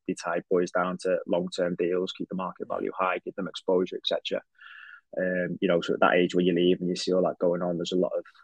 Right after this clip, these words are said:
what ifs, and, you know, I'm seeing boys that at one point were sort of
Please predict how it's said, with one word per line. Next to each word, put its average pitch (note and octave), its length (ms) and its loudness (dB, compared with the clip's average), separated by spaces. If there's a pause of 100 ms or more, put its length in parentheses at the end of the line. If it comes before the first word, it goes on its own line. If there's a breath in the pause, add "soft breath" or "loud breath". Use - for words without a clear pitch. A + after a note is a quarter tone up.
what F#2 220 2
ifs, - 280 -2
and, F2+ 240 -2
you F2+ 60 0
know, E2+ 100 -2
I'm F2 120 -4
seeing F2+ 280 -4
boys F2 380 2
that F2 160 4 (720 soft breath)
at - 100 2
one F3 220 2
point - 280 0
were F2+ 180 0
sort - 280 0
of E2+ 140 -4